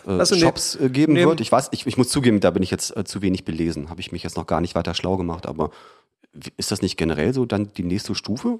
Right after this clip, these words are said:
Speaker 2: Also, naja,
Speaker 1: Ich
Speaker 2: ich
Speaker 1: weiß
Speaker 2: weiß
Speaker 1: es auch
Speaker 2: nicht.
Speaker 1: nicht, aber
Speaker 2: Mal gucken.
Speaker 1: also ich
Speaker 2: Also
Speaker 1: bin da auch, äh, nicht ganz drin im Thema.
Speaker 2: Ich höre immer wieder jedenfalls, dass es auch medizinisch betrachtet wohl, ähm, oft, ähm,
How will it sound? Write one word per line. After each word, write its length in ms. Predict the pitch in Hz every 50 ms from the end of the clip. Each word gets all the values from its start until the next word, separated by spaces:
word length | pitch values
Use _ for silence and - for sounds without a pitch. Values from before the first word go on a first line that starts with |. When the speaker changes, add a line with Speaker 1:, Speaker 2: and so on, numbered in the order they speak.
| - _ _
Speaker 2:
Also, 260 | - 90 90 85 - - _ _
naja, 160 | 95 80 64 - - _
Speaker 1:
Ich 80 | _ 135
Speaker 2:
ich 40 | -
Speaker 1:
weiß 60 | 113
Speaker 2:
weiß 80 | 113 -
Speaker 1:
es 40 | -
auch 160 | - 143 170
Speaker 2:
nicht. 80 | 196 202
Speaker 1:
nicht, 100 | 175 -
aber 180 | 143 143 139 -
Speaker 2:
Mal 80 | - 90
gucken. 260 | - - 95 - 85
Speaker 1:
also 140 | - - 123
ich 140 | 131 - -
Speaker 2:
Also 180 | 85 85 82
Speaker 1:
bin 240 | 80 - - - 123
da 80 | 123 104
auch, 320 | 101 127 131 - - -
äh, 240 | 135 135 123 123 113
nicht 420 | 117 120 123 131 123 - - _ _
ganz 360 | - 107 120 165 165 147 -
drin 160 | - 139 143
im 160 | 139 131 127
Thema. 380 | - - 131 123 123 120 120 113 104 - _ _ - -
Speaker 2:
Ich 140 | 117 -
höre 100 | 147 151
immer 160 | 165 147 135 123
wieder 140 | 139 135
jedenfalls, 300 | 127 120 123 113 117 110
dass 160 | - 110 104 -
es 100 | 98 104
auch 80 | 98
medizinisch 560 | 104 104 104 107 98 - - 117 113 110 -
betrachtet 540 | - 95 87 - - 87 - - 90 87 -
wohl, 260 | 90 87 87 90 87 -
ähm, 240 | 90 90 87 87 87
oft, 360 | - 95 92 - - - - -
ähm, 400 | 92 87 90 90 87 87 90